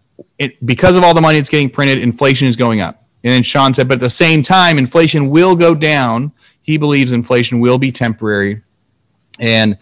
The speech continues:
that's why. So Andrew Squire Real Estate State reached out to me on Instagram, and he said, "Curious about your thoughts, though. With skilled worker shortages nationally,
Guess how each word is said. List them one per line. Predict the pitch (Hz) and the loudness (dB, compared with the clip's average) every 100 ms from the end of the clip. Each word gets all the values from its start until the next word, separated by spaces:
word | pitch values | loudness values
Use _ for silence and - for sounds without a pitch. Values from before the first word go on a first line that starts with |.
| - - - | -16 -18 -4
that's | 113 - | -4 0
why. | 117 104 | 0 0
So | 98 143 127 117 - - _ | 0 2 2 0 -6 -20 _
Andrew | 151 175 180 | -2 0 0
Squire | - 180 147 135 | 0 2 4 4
Real | 139 | 2
Estate | 127 123 107 - | 0 -2 -4 -6
State | - 113 98 | 0 0 2
reached | 120 117 - | 0 0 0
out | 110 - | 0 0
to | |
me | 113 | -2
on | 101 | -2
Instagram, | 107 - 127 117 | -2 -4 -2 0
and | 104 | 0
he | 104 | -2
said, | 120 107 | -2 -4
"Curious | - 170 170 | 0 2 2
about | 165 | 2
your | 135 | 0
thoughts, | 170 220 - | 2 2 2
though. | 151 | 2
With | 123 | 2
skilled | - - 160 175 170 | 0 2 4 4 4
worker | 151 143 147 | 2 2 -2
shortages | - 151 143 131 120 | -2 0 0 0 -2
nationally, | 123 127 139 - 117 95 101 | 0 0 0 -2 -6 -4 -6